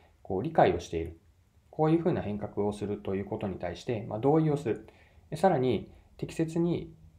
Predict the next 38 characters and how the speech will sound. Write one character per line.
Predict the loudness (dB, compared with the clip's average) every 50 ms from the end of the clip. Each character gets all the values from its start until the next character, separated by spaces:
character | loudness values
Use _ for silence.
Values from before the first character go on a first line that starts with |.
| -12 -8
う |
ん、 | -6 -6 -6 -4
タ | -2 -2 0
イ | 0
ミ | 0 0
ン | 0
グ | 0
を |
見 | -2 0
て、 | -2 -4 -4 -4 -8 -14 -8
ち | -6
ゃ | -4 -2
ん |
と、 | -2 -2
こ | -2 -2
う、 | -4
サ | -2 -4 0
ポ | 2 2 2
ー | 2
ト | 0 -4
を |
し | -6 -4
て | -2 0 0 0
く | -2 -4 -4 -2
れ | -2 -2
る | -2
体 | 0 -2 -2 -2 0
制 | -2 -2
に | -2 -2
な | -2 -4
っ | -2 -2
て | -2
い | -2
る | -2
か | -4 -6 -6
ど | -6 -10
う |
か。 | -10 -14 -18